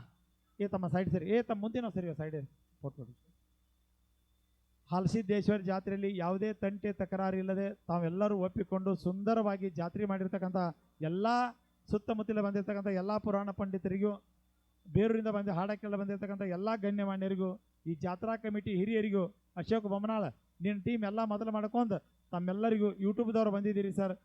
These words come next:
ಅಜಯ್ ಬಂದಿದ್ದಾನೆ, ಸಿದ್ದು ಬಂದಿದ್ದಾನೆ, ಹಾಲು ಬಂದಿದ್ದಾರೆ. ಭಾಳ ಈ ಜಾತ್ರೆಯ ವಿಶೇಷತೆಯನ್ನ ಪ್ರತಿಯೊಂದು ಮೂಲೆ ಮೂಲೆಗೂ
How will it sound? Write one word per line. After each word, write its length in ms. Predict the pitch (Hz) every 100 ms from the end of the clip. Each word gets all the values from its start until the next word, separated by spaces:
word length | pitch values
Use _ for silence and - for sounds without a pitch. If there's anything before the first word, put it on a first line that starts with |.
| _ _ 185
ಅಜಯ್ 260 | 170 220 214
ಬಂದಿದ್ದಾನೆ, 420 | 208 202 196 196 190 - _ -
ಸಿದ್ದು 240 | 190 185 262 226
ಬಂದಿದ್ದಾನೆ, 440 | 208 196 190 185 175 _ _ -
ಹಾಲು 240 | 190 247 262
ಬಂದಿದ್ದಾರೆ. 420 | 220 214 196 180 160 - _ 165
ಭಾಳ 180 | 196 233 233 208
ಈ 40 | 196
ಜಾತ್ರೆಯ 340 | 190 214 240 254 214
ವಿಶೇಷತೆಯನ್ನ 640 | 190 233 220 226 220 240 220 175 _ _ -
ಪ್ರತಿಯೊಂದು 560 | 208 - 262 254 254 277 254 - _ _ _ _ _ -
ಮೂಲೆ 300 | 226 269 262
ಮೂಲೆಗೂ 240 | 254 254